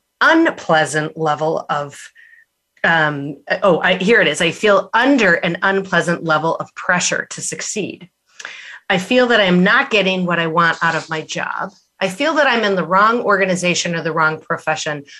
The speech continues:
although that one I definitely disagree with. I am frustrated with parts of my job. I feel that organizational politics or bureaucracy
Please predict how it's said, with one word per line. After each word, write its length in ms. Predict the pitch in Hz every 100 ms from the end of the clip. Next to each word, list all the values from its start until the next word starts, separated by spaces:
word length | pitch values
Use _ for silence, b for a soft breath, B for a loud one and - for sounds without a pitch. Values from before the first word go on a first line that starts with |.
| B
although 220 | - 175 160
that 280 | 185 190
one 160 | 180 160
I 100 | 147
definitely 640 | 147 147 - 147 143 151 139
disagree 500 | 135 - - - -
with. 280 | - - _ b b b b b _ _ _ - -
I 60 | 202
am 120 | 185
frustrated 680 | 185 233 - - 240 233
with 160 | 180 180
parts 300 | - 185 185
of 140 | 185
my 80 | 175
job. 340 | 170 156 151 -
I 80 | 165
feel 280 | 180 254 240
that 200 | 208 -
organizational 840 | 220 277 381 320 254 240 220 190 185
politics 640 | - 202 247 247 262 -
or 80 | 202
bureaucracy 1120 | 185 180 180 208 262 262 247 - 165 156 151